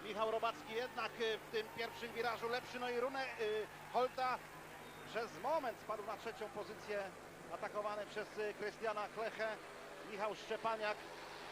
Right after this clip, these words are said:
na czwartej pozycji. Bydgoszczanie prowadzą podwójnie. Pierwszy Michał Robacki, za nim Krystian Klecha. No i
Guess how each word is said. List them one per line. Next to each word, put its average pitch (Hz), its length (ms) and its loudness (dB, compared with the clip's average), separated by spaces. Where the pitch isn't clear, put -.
na 220 160 2
czwartej 262 480 4
pozycji. 254 580 2
Bydgoszczanie 254 720 4
prowadzą 220 720 6
podwójnie. 208 640 2
Pierwszy 196 420 0
Michał 202 220 2
Robacki, 202 480 0
za 196 120 4
nim 202 220 -6
Krystian 202 360 0
Klecha. 208 400 2
No 202 80 2
i 214 320 -6